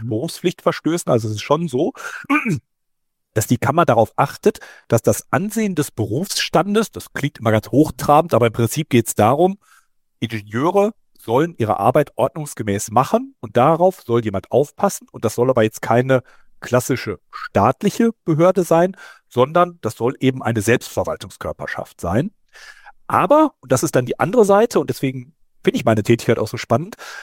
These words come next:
Speaker 2: ähm, gehört dazu eben auch das Thema Beratung, Information, Hilfestellung. Na, das ist so ein bisschen, ähm, weiß ich nicht, wenn du, äh, wenn du zum Finanzamt gehst und da deine Steuererklärung, äh, abgibst,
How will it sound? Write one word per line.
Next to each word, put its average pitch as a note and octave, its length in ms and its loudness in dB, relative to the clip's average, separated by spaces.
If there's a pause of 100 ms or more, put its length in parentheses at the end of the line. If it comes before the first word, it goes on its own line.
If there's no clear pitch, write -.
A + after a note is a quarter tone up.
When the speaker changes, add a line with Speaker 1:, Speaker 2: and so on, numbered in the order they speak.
(140)
Speaker 2:
ähm, C#3+ 280 0 (240)
gehört C3+ 320 0
dazu D#3+ 420 -6
eben G#2 280 -4
auch D3 440 -2
das - 200 -2
Thema A#2+ 480 0 (360)
Beratung, B2 880 0 (120)
Information, B2+ 1080 -2 (200)
Hilfestellung. G2 760 -2 (260)
Na, C3+ 120 0
das E3+ 160 0
ist F3+ 100 -6
so F#3 60 2
ein C3+ 60 -2
bisschen, F#3 380 0 (360)
ähm, C#3+ 260 -2 (880)
weiß B2 120 2
ich C3 60 2
nicht, G#2+ 140 0
wenn C3 100 4
du, C3 240 4
äh, A2+ 160 0
wenn B2 80 0
du B2+ 60 -2
zum D3 160 -6
Finanzamt F#3+ 540 -2
gehst A3+ 360 -2
und C#3 140 -4
da C3+ 80 4
deine B2 160 0
Steuererklärung, G3+ 1040 -2
äh, - 80 2 (100)
abgibst, - 520 -4